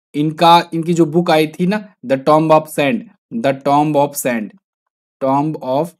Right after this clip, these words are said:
Sand, इस पुस्तक ने जीता है अंतर्राष्ट्रीय बुकर, बुकर पुरस्कार और हिंदी के लिए ये पहली बार जीता हुआ है, ठीक है, गीतांजलि श्री। विश्व का सबसे बड़ा डार्क नेटवर्क किस देश का है? भारत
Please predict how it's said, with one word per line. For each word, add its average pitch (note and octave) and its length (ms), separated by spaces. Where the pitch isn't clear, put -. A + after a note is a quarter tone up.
Sand, B2+ 260
इस F3 160
पुस्तक E3 440
ने D3+ 320
जीता C#3 320
है D3+ 100
अंतर्राष्ट्रीय C3+ 460
बुकर, B2+ 260
बुकर C3 360
पुरस्कार C#3+ 640
और A#2+ 180
हिंदी D3+ 500
के E3 140
लिए C3+ 200
ये C#3 220
पहली B2 500
बार A2 300
जीता B2+ 220
हुआ G#2+ 220
है, G#2+ 140
ठीक - 140
है, C3+ 100
गीतांजलि C3+ 400
श्री। F2+ 300
विश्व F#3 220
का A3 100
सबसे G3 260
बड़ा G3 140
डार्क F3+ 320
नेटवर्क F#3 360
किस F3+ 120
देश F3 240
का F3 140
है? F3+ 200
भारत C#3 340